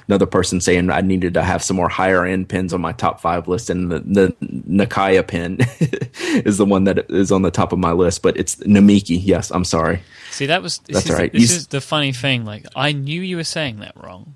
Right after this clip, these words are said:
Speaker 1: <clears throat>
Speaker 2: but I still don't feel like I can correct you. I feel like I must be wrong.
Speaker 1: No, no. Well, you already s-, you already said, uh, Parker instead of Pilot once on this
Speaker 2: Yeah.
Speaker 1: episode, so I'll let you off the hook there,
Speaker 2: I
Speaker 1: so.
Speaker 2: know. I, I always do that, and I could feel myself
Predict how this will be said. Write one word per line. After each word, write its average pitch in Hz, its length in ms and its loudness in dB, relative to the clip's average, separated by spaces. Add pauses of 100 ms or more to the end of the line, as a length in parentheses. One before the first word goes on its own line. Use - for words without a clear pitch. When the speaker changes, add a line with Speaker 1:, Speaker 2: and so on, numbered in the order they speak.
Speaker 1:
<clears throat> 135 120 -4 (1000)
Speaker 2:
but 123 260 -2
I 120 160 -2
still 185 400 -2
don't 170 180 -4
feel 175 160 -10
like 147 300 -8
I 147 80 -8
can 139 180 -10
correct 131 480 -10
you. 98 200 -14 (200)
I 123 100 -10
feel 143 200 -8
like 139 240 -4
I 147 220 -2
must 117 320 -8
be 101 120 -16
wrong. 98 380 -16 (1080)
Speaker 1:
No, 92 240 2
no. 85 260 -2 (240)
Well, 113 140 4
you 156 120 8
already 131 180 4
s-, - 200 -8
you 123 140 2
already 120 180 2
said, 90 340 -6
uh, 87 160 -6
Parker 95 580 -4
instead - 240 -6
of - 60 -6
Pilot 85 340 -2
once 117 200 -4
on 113 100 -2
this 113 160 -2
Speaker 2:
Yeah. - 40 0
Speaker 1:
episode, - 460 -2
so 90 80 2
I'll 85 80 4
let - 180 0
you - 60 -4
off - 100 -6
the - 80 -8
hook - 180 -6
there, 69 180 0
Speaker 2:
I 117 60 -4
Speaker 1:
so. 120 140 0
Speaker 2:
know. 117 60 2
I, 113 380 -4
I 135 180 0
always 135 260 -2
do 113 220 -10
that, 107 260 -10
and 117 80 -8
I 120 60 -6
could - 140 -12
feel 143 280 -4
myself 120 680 -6